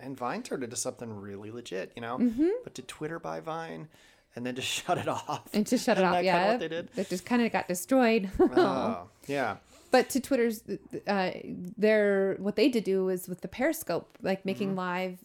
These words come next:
Speaker 2: footage happen. And we, I remember using that. We were at Idovation, this big conference that, uh, every year happens, and it's all about innovation in Idaho, right?
Speaker 1: Right.
Speaker 2: And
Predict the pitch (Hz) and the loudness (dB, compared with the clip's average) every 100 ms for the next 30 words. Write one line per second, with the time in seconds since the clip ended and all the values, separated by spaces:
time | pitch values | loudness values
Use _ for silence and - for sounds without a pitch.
0 | _ - 202 190 185 185 - 185 - 185 | _ -2 2 2 0 -4 -10 -12 -10 -6
1 | 180 196 269 294 190 190 185 180 180 180 | 0 2 4 2 0 -2 -2 -4 -4 -4
2 | 202 208 - - - 220 208 196 196 185 | -2 -2 -6 -14 -4 -2 0 0 -2 0
3 | 208 214 202 185 - 185 _ - - - | -2 0 -2 -4 -10 -18 _ -20 -20 -2
4 | 208 208 196 185 202 190 202 - 180 175 | 4 6 6 4 2 2 0 0 -2 -4
5 | 170 180 180 - - 185 - 202 196 190 | -4 -6 -6 -6 -2 -2 -2 -2 0 -2
6 | 190 - 175 190 - - - _ 175 165 | -2 -4 -4 -6 -12 -20 -20 _ -10 -8
7 | 165 - - 185 185 180 180 180 190 190 | -6 -4 -2 0 -2 -2 -6 -4 0 0
8 | 185 185 175 180 175 180 175 170 - 190 | 0 -2 -4 -4 -2 0 0 0 2 2
9 | 180 175 185 185 175 165 175 190 190 170 | 2 0 -2 0 -2 -2 0 2 2 2
10 | 180 - 190 185 180 | 0 0 0 0 -2